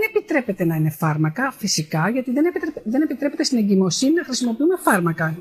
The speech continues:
για τους γνωστούς λόγους. Έχω λιπαρό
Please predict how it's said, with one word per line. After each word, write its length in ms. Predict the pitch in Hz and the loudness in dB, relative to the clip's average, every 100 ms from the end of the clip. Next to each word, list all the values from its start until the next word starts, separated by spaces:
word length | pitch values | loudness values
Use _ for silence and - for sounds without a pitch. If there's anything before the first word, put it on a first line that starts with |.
| - | -6
για 120 | 214 | -4
τους 220 | 214 - - - _ - | -4 -6 -12 -20 _ -4
γνωστούς 640 | 202 196 - 359 370 - _ _ _ _ _ _ | 0 0 0 -2 -2 -8 _ _ _ _ _ _
λόγους. 580 | 254 240 175 151 - - _ _ _ _ _ _ _ _ _ _ _ _ _ _ _ _ _ _ _ _ _ _ _ _ _ _ _ _ | 0 2 2 -2 -6 -8 _ _ _ _ _ _ _ _ _ _ _ _ _ _ _ _ _ _ _ _ _ _ _ _ _ _ _ _
Έχω 300 | 214 208 269 | 0 0 0
λιπαρό 500 | 262 233 180 190 226 | 0 2 2 4 0